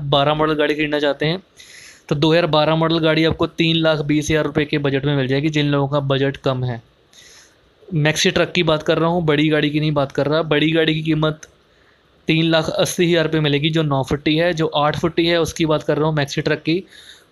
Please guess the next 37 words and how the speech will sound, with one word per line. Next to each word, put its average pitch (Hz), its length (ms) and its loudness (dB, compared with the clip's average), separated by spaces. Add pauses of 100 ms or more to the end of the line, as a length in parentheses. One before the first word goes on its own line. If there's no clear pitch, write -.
वो 160 60 2
लगभग 160 320 0
आपको 165 260 -2
सवा 151 240 0
तीन 151 180 -2
लाख 139 160 -2
के 156 120 -4
budget 139 260 0
के 143 60 0
अंदर 139 300 -4
मिल 139 160 0
जाएगी। 147 260 0
ये 190 80 2
तेरह 156 340 0
model 156 300 0
लगभग 151 360 0
आपको 147 500 0 (580)
तीन 165 220 2
लाख 160 320 2
सत्तर 156 320 -2
हज़ार 160 160 2
के 160 100 0
budget 156 220 2
में 170 180 0
और 170 140 0
चौदह 151 340 0
model 147 220 -2
लगभग 139 280 -2
आपको 147 360 -2 (500)
सवा 143 320 0
चार 143 220 0
लाख 135 180 -2
के 151 140 -4
budget 135 280 -2
में 147 240 -2 (100)
मिल 139 260 0
जाएगी। 123 400 -2